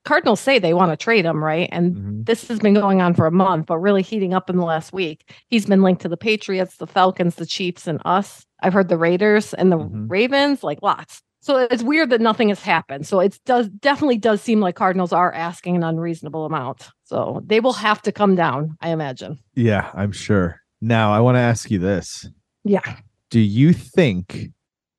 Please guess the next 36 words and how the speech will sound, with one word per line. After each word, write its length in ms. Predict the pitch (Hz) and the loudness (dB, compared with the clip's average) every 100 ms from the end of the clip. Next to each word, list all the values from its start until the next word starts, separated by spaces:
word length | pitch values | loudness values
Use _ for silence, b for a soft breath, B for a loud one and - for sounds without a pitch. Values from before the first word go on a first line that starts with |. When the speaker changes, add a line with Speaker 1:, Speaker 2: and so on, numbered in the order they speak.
| _ _ - | _ _ -6
Speaker 2:
Aaron 320 | 110 131 139 | -2 0 0
Rodgers 580 | 123 127 131 113 101 92 | 0 2 0 0 -2 -2
is 120 | 92 | -6
butthurt 540 | 82 - 120 87 113 85 | -8 -2 -2 0 -4 -2
right 200 | 90 90 | -4 -4
now 220 | 95 92 | -4 -4
'cause 180 | - 107 | -2 -4
the 100 | 101 | -4
spotlight 600 | - - 101 92 107 113 | -8 -2 -2 0 -2 0
is 160 | 107 107 | 0 2
off 240 | 113 113 | 2 2
of 120 | 120 | 0
him 160 | 120 123 | 0 0
and 100 | 104 | 2
everybody's 400 | 107 104 104 95 | 2 2 0 0
looking 220 | 104 107 | -2 -2
at 140 | 92 - | -4 -2
this 160 | 104 | -6
story 340 | - 120 120 120 | -4 -2 -2 -2
right 200 | 120 120 | -4 -4
now? 260 | 123 123 _ _ _ _ _ - | -6 -6 _ _ _ _ _ -2
Speaker 1:
Well, 120 | 233 | -2
he's 260 | 214 359 349 | 2 0 2
on 160 | 330 | 2
my 140 | 277 - | 2 0
other 280 | 247 269 277 | 0 2 0
big 240 | 226 208 | 2 0
N 180 | 185 202 | 2 2
F 160 | 190 196 | 2 2
L 140 | 202 | 2
news 400 | 196 185 175 175 | 2 0 -2 -6
is 100 | 190 | -6
Aaron 200 | 190 190 | -4 0
Speaker 2:
Yes. 320 | 196 190 170 | 2 2 -2
Speaker 1:
Rodgers. 220 | 160 160 - | -4 -6 -6
So 280 | 180 180 | -6 -6